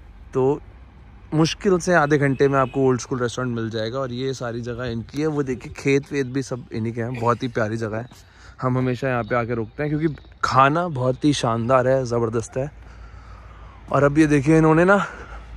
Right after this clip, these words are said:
कबाना types बना दिए हैं। ये तो पहले से बना रखे थे, लेकिन recently जो इन्होंने start किया है वो ये रहा इनका live kitchen टाइप से। ये तो दिख रही है ऐसे live तो नहीं, मतलब एक kitchen setup इनका यहाँ होगा, वरना पहले पीछे हुआ करता था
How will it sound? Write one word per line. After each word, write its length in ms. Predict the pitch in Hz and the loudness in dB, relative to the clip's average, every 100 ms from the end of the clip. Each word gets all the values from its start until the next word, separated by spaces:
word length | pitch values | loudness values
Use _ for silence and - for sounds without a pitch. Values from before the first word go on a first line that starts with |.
| - | 0
कबाना 440 | 139 120 123 131 139 | 2 4 2 0 0
types 340 | 135 135 - | 0 -2 -2
बना 240 | 127 110 | -2 -2
दिए 220 | 110 120 131 | -2 -2 -4
हैं। 120 | 156 - - - | -4 -10 -6 2
ये 60 | 165 | 4
तो 80 | |
पहले 320 | 180 147 139 151 | 4 4 4 2
से 120 | 175 | 2
बना 220 | 160 143 | 2 2
रखे 240 | 135 - | 2 0
थे, 120 | 143 165 | -2 -2
लेकिन 540 | 143 151 147 147 143 - - - - - - - - - - - - - | -4 -6 -8 -8 -10 -14 -20 -20 -20 -20 -20 -20 -20 -20 -20 -20 -12 -6
recently 560 | 131 127 143 143 156 | -4 -2 -2 -2 -2
जो 140 | 147 151 | 0 0
इन्होंने 220 | 147 143 | 0 -4
start 400 | - 131 110 - | -4 -4 -4 -6
किया 120 | 131 | -4
है 80 | 127 | -2
वो 160 | 127 117 | -2 -4
ये 220 | 110 110 | -4 -6
रहा 260 | 113 127 | -6 -10
इनका 340 | 123 107 120 113 - - - - | -8 -8 -8 -10 -14 -18 -16 -8
live 320 | 113 110 113 - | -6 -4 -6 -10
kitchen 260 | 120 117 110 | -10 -8 -8
टाइप 260 | 120 110 | -8 -10
से। 120 | - | -10
ये 60 | 85 | -8
तो 100 | 165 | -6
दिख 240 | 127 - | -6 -6
रही 120 | 135 131 | -6 -6
है 120 | 117 | -8
ऐसे 180 | 107 139 | -6 -6
live 240 | 131 131 143 | -4 -6 -4
तो 80 | |
नहीं, 160 | 151 156 | -4 -2
मतलब 220 | 165 160 - - - - - - - - - | -2 -6 -8 -16 -18 -18 -18 -20 -20 -14 -8
एक 120 | 117 - | -8 -8
kitchen 200 | 123 135 | -6 -4
setup 300 | 127 113 120 | -2 -2 -2
इनका 200 | 123 123 | -2 -2
यहाँ 180 | 120 113 | -2 0
होगा, 180 | 110 123 | 0 0
वरना 220 | 120 127 | 0 0
पहले 240 | 117 120 | 2 0
पीछे 300 | 123 117 - | 0 -2 0
हुआ 180 | 127 117 | 2 2
करता 300 | 113 110 117 | 2 -2 -2
था 220 | 113 139 | -2 -4